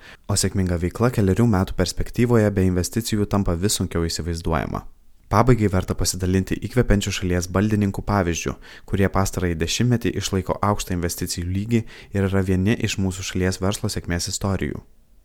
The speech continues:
Pavyzdžiui, nepaisant lėto pramonės augimo praėjusiais metais, baldininkai pardavė savo produkcijos už beveik du milijardus eurų arba maždaug penkiais su puse procento daugiau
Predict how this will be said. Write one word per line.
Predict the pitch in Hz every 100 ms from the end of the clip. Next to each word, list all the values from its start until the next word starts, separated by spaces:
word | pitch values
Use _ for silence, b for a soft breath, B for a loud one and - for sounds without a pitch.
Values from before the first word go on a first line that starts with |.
| -
Pavyzdžiui, | 98 120 131 110 110
nepaisant | 87 90 95 92 90
lėto | 95 95 -
pramonės | 92 92 90 85 95
augimo | 92 101 90 -
praėjusiais | 90 90 85 -
metais, | 95 123 120 - B B -
baldininkai | 107 120 123 117 110
pardavė | - 98 92 90
savo | 87 101 92 -
produkcijos | 87 113 - 117 107
už | 117 98
beveik | 87 90 87
du | 104 107
milijardus | 90 82 85 87 -
eurų | 107 120 117 -
arba | 101 95
maždaug | 92 90 98 -
penkiais | 92 110 127 110
su | -
puse | - 92
procento | 95 90 87 82 82
daugiau | 85 101